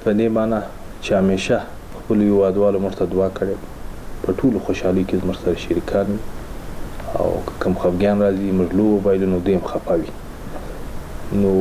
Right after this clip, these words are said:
دا یو واضح خبره ده چې باید موږ د خپل ملت هغه مشروع غوښتنو ته هم غوږ ونیسو. څوک چې د کرکټ د بهبود دپاره موږ ته مشوره راکوي یا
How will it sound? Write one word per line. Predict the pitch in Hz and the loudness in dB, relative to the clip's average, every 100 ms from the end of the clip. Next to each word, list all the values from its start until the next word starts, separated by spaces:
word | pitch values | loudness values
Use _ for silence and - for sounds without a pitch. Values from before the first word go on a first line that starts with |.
| 92 92 92 | 4 4 4
دا | 98 | 4
یو | 95 92 | 4 4
واضح | 92 90 117 - | 4 4 2 2
خبره | 101 104 | 0 2
ده | 98 | 2
چې | 92 92 | 0 0
باید | 95 90 | 2 2
موږ | 95 90 | 0 0
د | 87 | -2
خپل | - 95 90 | -2 -2 2
ملت | 87 92 - 92 | 2 2 2 0
هغه | 87 82 - - - - 95 | 0 -2 -4 -10 -10 0 0
مشروع | 98 107 98 | 2 2 2
غوښتنو | 92 - 92 92 - | 2 -2 -2 -2 0
ته | |
هم | 90 85 | -2 0
غوږ | 85 - | 0 -2
ونیسو. | - - - - - - | -6 -8 -10 -10 -10 -2
څوک | 127 117 - | 2 2 2
چې | 107 | -2
د | 101 | 0
کرکټ | 101 98 107 101 | 0 0 0 0
د | 92 | 2
بهبود | 92 107 101 | 2 2 0
دپاره | 92 95 87 92 | 2 2 2 0
موږ | 92 | -2
ته | 87 | -2
مشوره | 82 - 87 98 | -2 0 2 2
راکوي | 104 - 95 | 2 2 2
یا | 90 | 2